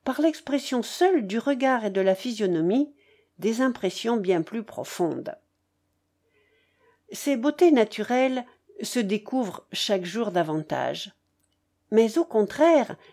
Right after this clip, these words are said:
dans les tableaux des fées, le premier coup d'œil est toujours le plus frappant.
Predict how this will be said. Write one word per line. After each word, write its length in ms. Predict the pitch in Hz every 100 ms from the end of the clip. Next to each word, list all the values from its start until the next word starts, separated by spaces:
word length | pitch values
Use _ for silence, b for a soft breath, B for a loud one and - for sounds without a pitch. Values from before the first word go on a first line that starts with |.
| b
dans 160 | 185 208
les 180 | 202
tableaux 380 | 202 202 196 233
des 200 | 160 156
fées, 400 | 156 - 277 - _ b b
le 160 | 196 208
premier 400 | - 311 277 247
coup 140 | -
d'œil 320 | 202 208 285 302
est 100 | 302
toujours 280 | 220 233
le 100 | 226
plus 180 | 214 196
frappant. 540 | 185 254 262 - -